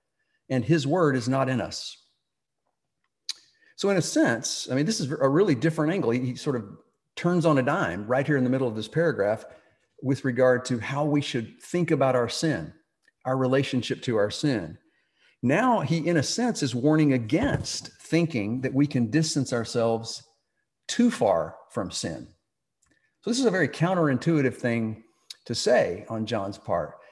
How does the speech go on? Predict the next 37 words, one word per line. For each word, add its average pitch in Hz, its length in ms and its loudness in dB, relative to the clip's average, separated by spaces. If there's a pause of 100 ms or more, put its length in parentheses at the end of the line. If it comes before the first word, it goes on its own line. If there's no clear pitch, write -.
(140)
Somebody 139 320 4
might 131 140 4
be 127 160 0
reading 139 460 2
this 135 280 0
and, 120 180 0
and, 123 600 -4
and 117 160 -4
think, 127 200 -2
you 127 60 0
know, 120 100 4
"Well, 113 140 4
I, 123 180 0
I 95 120 -8
thought - 640 0 (200)
we 123 200 -2
were, 120 120 -4 (640)
we 123 140 -8
were 107 100 -8
supposed - 380 -2
to 160 80 4
avoid 202 340 4
sin. 82 380 -4 (140)
We 123 80 -4
weren't 127 320 0
supposed 175 320 -4
to 156 80 -2
have 175 200 -4
sin 180 220 -4
in 180 80 -6
our 180 140 -4
lives." - 560 -8 (880)
And 143 580 2
we 180 460 -2
clearly 156 420 0
are, 151 560 2
uh, 104 320 -4